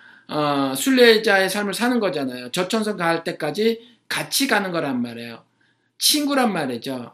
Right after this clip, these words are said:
길동무예요. 그와 같은, 어, 여행, 저천성 가는 여행길에 친구란 말이죠. 그러면 제가 장로님을 돕고 장로님이 저를 돕는 거죠.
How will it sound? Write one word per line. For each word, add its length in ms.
길동무예요. 1000
그와 200
같은, 440
어, 640
여행, 580
저천성 500
가는 320
여행길에 840
친구란 520
말이죠. 400
그러면 560
제가 300
장로님을 560
돕고 320
장로님이 480
저를 260
돕는 420
거죠. 440